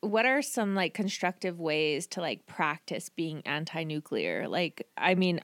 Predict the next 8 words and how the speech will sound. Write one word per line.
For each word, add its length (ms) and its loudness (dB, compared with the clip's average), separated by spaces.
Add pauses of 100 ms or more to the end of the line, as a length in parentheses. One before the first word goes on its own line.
you 360 2
must 280 4
be 120 2
uncovering 600 0
that 200 -4
through 160 -2
your 240 0
art, 260 2